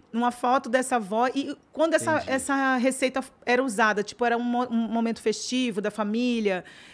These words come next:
Speaker 1: e aí pa-, é um disfarce pra fazer essa ode, essa homenagem às avós. E, mas eu queria escrever mais. Eu escrevi esse Rapto do Galo, foi muito massa, porque eu fui pra Boston,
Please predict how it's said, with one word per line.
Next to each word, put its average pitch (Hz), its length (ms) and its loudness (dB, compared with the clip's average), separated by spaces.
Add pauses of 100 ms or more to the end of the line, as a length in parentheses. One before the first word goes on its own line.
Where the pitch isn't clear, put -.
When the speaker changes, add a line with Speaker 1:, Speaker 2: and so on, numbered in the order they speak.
(120)
Speaker 1:
e 240 80 2
aí 262 160 2
pa-, 254 220 -4
é 254 100 2
um 294 140 0
disfarce 311 840 2 (340)
pra 262 140 -2
fazer 262 300 2
essa 247 260 4
ode, 233 540 0
essa 240 200 -2
homenagem 226 600 2
às 220 100 0
avós. 202 640 2 (480)
E, 220 600 0 (200)
mas 226 140 4
eu 262 80 2
queria 320 160 4
escrever 311 340 0
mais. 202 760 0
Eu 208 100 -2
escrevi 240 360 4
esse 277 180 0
Rapto 247 280 2
do 202 120 -2
Galo, 202 240 4
foi 247 100 2
muito 311 220 0
massa, 240 500 4
porque - 320 -2
eu 233 60 6
fui 240 160 -2
pra 240 160 2
Boston, 226 600 0